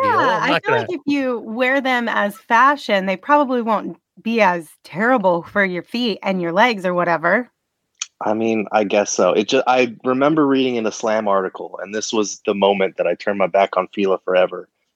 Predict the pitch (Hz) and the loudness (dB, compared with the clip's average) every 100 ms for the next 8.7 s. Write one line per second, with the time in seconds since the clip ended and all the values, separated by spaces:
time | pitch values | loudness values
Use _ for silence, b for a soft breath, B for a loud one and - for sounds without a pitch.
0 | _ - 98 - - _ - - 120 123 | _ 0 2 2 -4 _ -16 0 2 2
1 | 120 120 107 - - 107 98 95 104 107 | 2 2 0 -4 0 2 2 0 -2 -2
2 | 95 104 - - 107 - 110 110 - 110 | -4 -12 -18 -4 -4 -2 0 0 0 2
3 | 104 98 95 85 - - 101 101 101 98 | 4 4 0 -4 -14 0 2 2 0 2
4 | 95 92 - 98 92 85 - - 110 113 | 2 2 0 -2 -2 -4 -10 -6 -2 0
5 | 101 90 - _ _ _ _ 104 104 98 | 0 -4 -12 _ _ _ _ 2 2 4
6 | 95 90 - - _ _ - 104 123 101 | 2 2 0 -8 _ _ -6 -2 0 0
7 | 101 90 - 101 104 98 98 101 98 - | 0 -2 0 2 2 0 -2 -2 -4 -4
8 | 98 92 - 95 95 98 - | -4 -2 -2 -4 -2 -2 -2